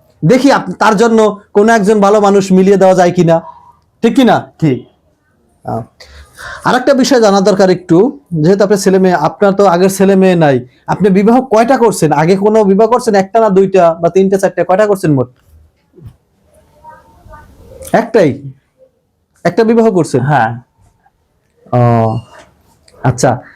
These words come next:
Speaker 1: আপনি আমাকে যেহেতু বলছেন, যাক, আল্লাহ ভরসা, আমরা দেখি নাকি?
Speaker 2: হুম।
Speaker 1: তবে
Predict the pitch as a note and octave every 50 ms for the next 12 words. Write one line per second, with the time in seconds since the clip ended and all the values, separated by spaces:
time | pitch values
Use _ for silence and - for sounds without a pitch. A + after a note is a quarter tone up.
0 | - - - - - - _ _ _ - - - - F3 F#3 F#3 F#3+ G3 F#3 G3
1 | F#3+ F#3 G3 G3+ G3+ G3 E3+ F#3 G3 F#3+ F#3+ - F#3+ F#3 G3+ B3 B3+ - _ _
2 | C#3 C#3 D3+ D#3+ C#3+ - - - D3 D3+ D#3 C#3+ D3 D3+ D#3 D#3 - F#3 F#3+ G3
3 | - _ _ _ _ _ _ _ _ _ C#3 C#3+ C#3+ C#3+ C#3+ D#3 D3 - C#3+ D3+
4 | F3+ F3 D#3+ B2+ A#2+ - - - D#3 D3+ C#3 B2 A#2 A2+ A2+ - _ _ _ _
5 | _ _ _ _ _ _ E3 D#3 D#3 F#3 A#3 F4+ -